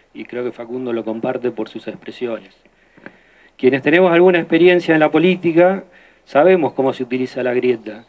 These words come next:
Esa grieta que alguien definió como un negocio de un sector de la política, porque es muy fácil montarse en la grieta y apuntar a conseguir votos. Una buena estrategia para un sector que puede ser un sector cautivo de votos,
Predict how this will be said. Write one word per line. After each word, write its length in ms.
Esa 280
grieta 380
que 100
alguien 320
definió 560
como 240
un 120
negocio 680
de 160
un 140
sector 480
de 140
la 100
política, 560
porque 240
es 80
muy 220
fácil 400
montarse 540
en 60
la 120
grieta 640
y 180
apuntar 720
a 100
conseguir 460
votos. 440
Una 200
buena 220
estrategia 760
para 280
un 320
sector 600
que 160
puede 180
ser 180
un 120
sector 420
cautivo 500
de 80
votos, 560